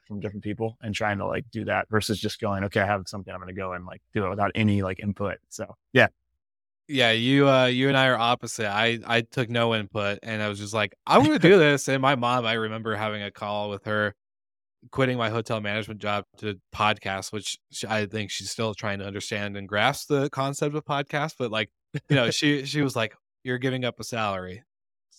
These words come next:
Speaker 2: to do this? Like, are, do you need rent money? What, uh, uh, you're, you're not gonna even ask for anyone's advice?" It's like, "No, I'm just doing it."
Speaker 1: Yeah.
Speaker 2: And, you know, th-, that's very two different personality types. And as you, I, I know you've gotten to meet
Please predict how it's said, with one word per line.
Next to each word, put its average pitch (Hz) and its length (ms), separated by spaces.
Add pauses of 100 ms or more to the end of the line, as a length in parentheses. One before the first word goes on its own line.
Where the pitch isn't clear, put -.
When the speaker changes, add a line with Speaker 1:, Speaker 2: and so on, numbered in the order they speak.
Speaker 2:
to 104 420 (140)
do 110 420
this? 117 440
Like, 117 280
are, 110 280
do 98 120
you 104 120
need 107 180
rent 120 240
money? 175 400
What, 120 420
uh, 117 440 (100)
uh, 90 80 (320)
you're, 139 180
you're 135 120
not 135 120
gonna 135 120
even 120 260
ask 117 320
for 127 80
anyone's 123 300
advice?" 120 240
It's - 80
like, 101 100 (100)
"No, 143 200 (420)
I'm 107 60
just 123 100
doing 117 240
it." 98 140 (340)
Speaker 1:
Yeah. 120 160
Speaker 2:
And, 123 300
you 143 100
know, 139 160 (340)
th-, 156 180
that's 147 180
very 165 280
two 147 300
different 123 580
personality 120 720
types. 107 380
And 110 120
as 113 260
you, 120 320 (100)
I, 127 280
I - 20
know 120 140
you've 117 240
gotten 113 220
to 110 100
meet 107 260